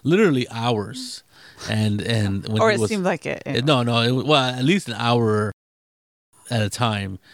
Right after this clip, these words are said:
Speaker 1: because he'd just go up and down, and it was like, this was when he was two or three and four. Uh, as he got a little bit older, he wanted to play some games. We, we stayed in the, we went to the kids' room, like you said, but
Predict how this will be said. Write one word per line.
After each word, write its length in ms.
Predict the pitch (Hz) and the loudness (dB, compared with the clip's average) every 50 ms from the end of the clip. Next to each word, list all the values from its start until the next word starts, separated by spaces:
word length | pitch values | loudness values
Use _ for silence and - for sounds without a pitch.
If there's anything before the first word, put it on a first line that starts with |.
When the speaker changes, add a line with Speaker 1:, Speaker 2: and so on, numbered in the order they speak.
| - - _ | -20 -20 _
Speaker 1:
because 320 | _ 107 - - 113 104 - | _ -6 -2 -2 -2 -2 -2
he'd 160 | - 113 101 | -6 -6 -4
just 360 | 117 113 - - - - 110 | -4 -4 -4 -4 -10 -12 -6
go 180 | - 117 107 104 | -2 0 0 2
up 220 | 104 110 127 - - | 2 0 0 -2 -4
and 140 | 120 110 | -4 -2
down, 320 | 107 110 110 107 107 110 - | -2 -2 0 0 -2 -2 -4
and 340 | 101 101 101 101 98 98 98 | -4 -4 -4 -4 -4 -4 -6
it 120 | 101 101 | -6 -6
was 240 | 101 104 101 - - | -4 -6 -6 -4 -4
like, 340 | 101 104 98 - - - _ - - - - _ | -4 -4 -4 -8 -12 -20 _ -20 -20 -20 -20 _
this 220 | - 175 165 135 - | -2 0 0 0 0
was 80 | 139 120 | 0 0
when 140 | 120 113 | 0 0
he 140 | 107 101 110 107 | 0 0 0 0
was 300 | 104 107 107 - - - | 0 0 -2 -4 -6 -10
two 340 | - - 123 117 113 110 | -6 -2 0 0 2 2
or 140 | 104 101 90 - _ | 0 -2 -4 -8 _
three 280 | - 101 107 107 101 101 | -6 -2 -2 0 0 -2
and 140 | 98 95 - | -4 -6 -6
four. 420 | - 139 147 123 110 98 95 - _ _ - - - - - _ _ _ | -4 -2 0 0 -2 -4 -8 -12 _ _ -20 -20 -20 -20 -20 _ _ _
Uh, 280 | - - - - - - - | -12 -12 -10 -10 -10 -12 -8
as 200 | - 107 113 110 | -4 -2 -2 0
he 80 | 113 113 | 0 0
got 160 | 120 120 113 | 0 2 2
a 40 | 113 | 2
little 160 | 117 120 117 | 2 2 2
bit 120 | 104 110 101 | 2 0 0
older, 380 | 110 117 123 120 123 127 135 131 | 2 0 2 2 2 2 0 0
he 260 | 117 107 107 110 107 | -2 -2 -2 -2 -2
wanted 220 | 98 107 107 104 | 0 0 0 0
to 60 | 101 - | -2 -4
play 160 | - - 104 | -4 -6 -6
some 200 | - - 98 98 | -4 -6 -8 -4
games. 380 | 95 107 110 113 120 117 107 | -2 0 0 0 0 -2 -2
We, 180 | 104 98 95 92 - - | -4 -6 -6 -10 -10 -10
we 120 | 104 104 | -8 -8
stayed 320 | - - - 120 113 113 | -8 -4 -2 -2 0 0
in 100 | 110 107 | -2 -2
the, 200 | 101 101 98 95 - - - - - - - _ | -2 -2 -2 -4 -6 -12 -20 -20 -20 -20 -14 _
we 100 | - 113 | -2 0
went 180 | 107 113 110 - | 0 0 0 -2
to 80 | - 104 | -2 -6
the 100 | 101 98 | -8 -4
kids' 240 | - - 110 95 101 | -4 -4 -4 -2 -2
room, 100 | 101 101 | -2 -2
like 160 | 101 98 - | -2 -2 -4
you 40 | 101 | -8
said, 260 | - - 104 101 92 | -6 -4 -4 -4 -2
but 160 | 90 104 95 | -2 -4 -4